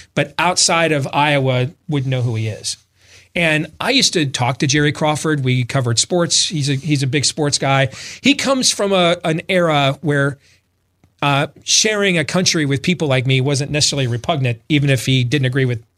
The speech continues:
me on almost anything else. But we could have other common interests and things of that nature. If, if he decides that, um, go Kamala Harris,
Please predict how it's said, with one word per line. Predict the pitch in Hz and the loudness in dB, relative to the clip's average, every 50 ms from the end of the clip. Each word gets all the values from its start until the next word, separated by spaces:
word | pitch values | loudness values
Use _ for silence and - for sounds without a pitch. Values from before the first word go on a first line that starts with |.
| _ _ | _ _
me | 226 170 143 139 | -8 -6 -4 -4
on | 120 120 | -2 -4
almost | 123 120 117 113 | -4 -4 -6 -4
anything | - 123 113 101 98 107 | -4 -4 -4 -4 -6 -6
else. | 107 76 60 - - - - - - - | -8 -8 -8 -10 -10 -10 -12 -20 -12 -2
But | - 185 | 0 2
we | 180 190 | 2 4
could | 160 170 | 4 2
have | 156 151 147 | 2 2 0
other | 156 143 143 | 0 -2 -2
common | 135 - - 147 135 135 131 | -4 -4 -4 -2 -2 0 0
interests | 131 131 127 - 131 123 - | 0 0 -2 -2 -4 -4 -2
and | 127 113 | -4 -4
things | 110 123 110 107 | -4 -4 -4 -4
of | 107 | -4
that | 107 104 95 - - | -4 -4 -6 -6 -10
nature. | 80 78 - - - - _ _ _ _ - - - - - - - - _ _ _ _ _ _ _ _ _ _ _ _ _ _ _ _ _ _ _ _ _ _ _ - | -12 -10 -10 -10 -12 -14 _ _ _ _ -20 -20 -20 -20 -20 -20 -20 -20 _ _ _ _ _ _ _ _ _ _ _ _ _ _ _ _ _ _ _ _ _ _ _ 0
If, | 247 185 175 - - | 0 0 0 0 0
if | - 196 - - | 0 0 0 2
he | 143 226 302 311 | 2 4 4 4
decides | 311 320 247 - - 156 139 135 135 143 139 139 139 - - | 4 4 0 2 0 0 -2 -2 0 0 0 0 0 0 0
that, | 147 135 139 135 135 139 - _ _ _ _ _ _ _ _ _ _ _ _ _ _ _ - | 0 2 2 2 0 0 -4 _ _ _ _ _ _ _ _ _ _ _ _ _ _ _ -4
um, | - 139 135 135 135 131 127 127 120 - - _ _ _ _ _ _ _ _ _ _ _ _ _ _ _ _ _ _ _ _ _ _ _ _ _ _ _ _ - 254 143 | 0 2 2 4 4 4 2 2 0 -2 -6 _ _ _ _ _ _ _ _ _ _ _ _ _ _ _ _ _ _ _ _ _ _ _ _ _ _ _ _ -12 -6 0
go | - 165 170 185 185 | 2 4 4 4 2
Kamala | 185 - - 175 180 170 156 151 143 | 0 0 -2 -2 0 0 2 2 2
Harris, | 135 151 123 110 98 98 - - - - | 2 2 0 -2 -2 -2 -2 -2 -2 -2